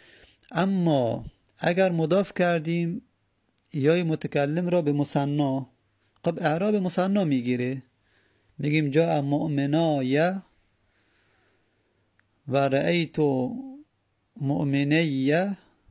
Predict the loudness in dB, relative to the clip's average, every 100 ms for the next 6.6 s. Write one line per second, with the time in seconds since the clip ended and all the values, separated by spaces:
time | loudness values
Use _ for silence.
0 | -10 -4 -2 0 0 -2 -2 -4 -2 0
1 | 0 2 0 -2 -4 -2 0 0 -2 -2
2 | -4 -10 -16 _ _ _ _ _ -8 -6
3 | -4 -2 -2 -2 -6 -4 -4 -2 -2 -4
4 | -4 -2 0 -2 -4 -4 -4 -2 -2 -2
5 | 0 -2 -4 _ _ _ _ _ _ _
6 | -4 0 2 2 2 -2